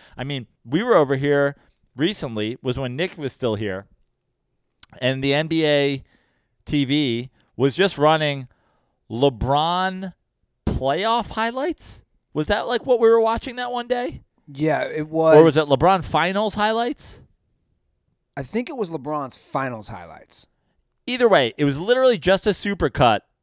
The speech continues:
Speaker 1: of highlights from LeBron's finals appearances in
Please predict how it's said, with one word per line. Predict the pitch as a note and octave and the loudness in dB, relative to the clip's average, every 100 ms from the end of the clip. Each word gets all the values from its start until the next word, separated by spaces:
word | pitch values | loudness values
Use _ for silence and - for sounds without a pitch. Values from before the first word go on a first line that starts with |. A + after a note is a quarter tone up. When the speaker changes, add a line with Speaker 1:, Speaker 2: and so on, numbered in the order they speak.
| _ _ - | _ _ 4
Speaker 1:
of | C3+ A#2+ - _ _ | 4 4 -8 _ _
highlights | - G3 G3+ D3 F2 E2+ - - _ _ _ _ _ _ | -2 4 4 2 -6 -12 -18 -20 _ _ _ _ _ _
from | _ F3 E3 D#3+ _ - _ | _ 0 0 -4 _ -20 _
LeBron's | C3+ D#3+ C#3 F3+ G3+ G#3+ G3+ G3 - _ _ _ _ _ _ | 2 2 4 2 2 -2 -6 -16 -20 _ _ _ _ _ _
finals | - F3 G3+ G#3 F3+ | -2 0 2 0 0
appearances | F3 - F3 C#3+ - F#2 - - _ _ _ | -2 -2 -4 -4 -2 -4 -4 -16 _ _ _
in | A3 A#3 | -4 -4